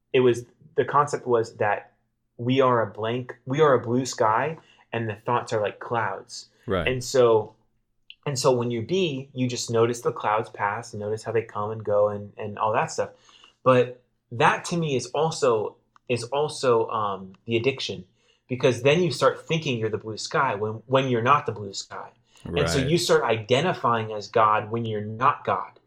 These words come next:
Speaker 1: And so that's something that my life has changed, is because, is because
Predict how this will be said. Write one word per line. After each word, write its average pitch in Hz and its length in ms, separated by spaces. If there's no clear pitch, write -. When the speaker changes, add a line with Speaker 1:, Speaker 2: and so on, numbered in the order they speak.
Speaker 1:
And 131 180
so 127 200
that's 147 380
something 131 360
that 104 260
my 117 140
life 113 240
has - 200
changed, 156 580
is 117 60
because, 113 600
is 123 140
because 117 640